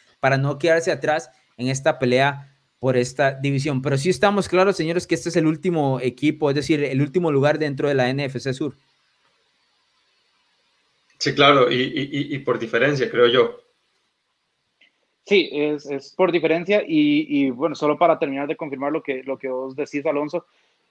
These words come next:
Speaker 3: eh, con una defensa tan joven y con, eh, y con, <laughs> y con tres mariscales salones de la fama, eh, agárrate, ¿verdad?
Speaker 1: Sí, eh, de las, de las partes emocionantes que tiene el equipo de Carolina, el coordinador ofensivo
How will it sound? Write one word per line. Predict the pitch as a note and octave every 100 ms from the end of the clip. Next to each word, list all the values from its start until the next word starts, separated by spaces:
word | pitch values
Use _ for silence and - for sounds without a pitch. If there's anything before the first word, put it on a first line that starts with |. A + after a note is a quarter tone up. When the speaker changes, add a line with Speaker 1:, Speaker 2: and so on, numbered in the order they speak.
| -
Speaker 3:
eh, | D3 C#3 C3
con | C#3 C3+
una | C#3 D#3
defensa | D3 D#3+ D3+ -
tan | C#3+
joven | - D#3+ C#3 B2+
y | C#3+
con, | C3+ C3+ C3 B2+ B2+ B2+ B2+ - -
eh, | C#3+ C3 B2
y | D3 C#3
con, | C3 B2+
<laughs> | A2+ - - - - -
y |
con | B2+ E3
tres | B2+ D3
mariscales | D3 E3 C#3 D3+ D#3+
salones | D3 C#3 D#3
de | D#3
la | D3+
fama, | C#3+ D3+ F3 F#3+ _ _ _
eh, | - C#3+ C3+
agárrate, | C3 A#2+ B2+ C#3 C3+
¿verdad? | B2 B2 C3 - _ _ _ _ _ _ _ _
Speaker 1:
Sí, | - - D3 C3+ - _ _
eh, | D3 C#3+ C#3+ C#3+
de | C3 D#3
las, | D#3 C#3
de | D3
las | D#3+
partes | C#3 F#3 A#3+ G#3+
emocionantes | F3+ D#3 D3 C#3 C3 D3+ G3 G#3+ A#3+ B3 -
que | - F3
tiene | G3+ G3+ G#3 G#3
el | G3
equipo | F#3 G3 G3+
de |
Carolina, | G3+ G3 G3 G3 G3+ A3 G#3+
el | D3 C#3+ C#3 C3+ B2+
coordinador | C3+ C3+ C3+ B2+ D3+
ofensivo | F3+ F3+ C#3+ F3